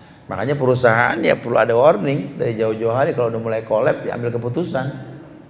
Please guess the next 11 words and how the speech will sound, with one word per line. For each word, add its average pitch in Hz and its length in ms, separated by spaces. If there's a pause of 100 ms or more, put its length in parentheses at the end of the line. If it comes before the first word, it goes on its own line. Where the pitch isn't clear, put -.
(640)
Ya, - 100
paling 110 240
nggak 135 160
balik 117 240
modal, 117 640
sudah 110 160
bubar. 104 480 (400)
Jangan 107 240
saya 135 160
hutang, 117 400
spekulasi. 117 1040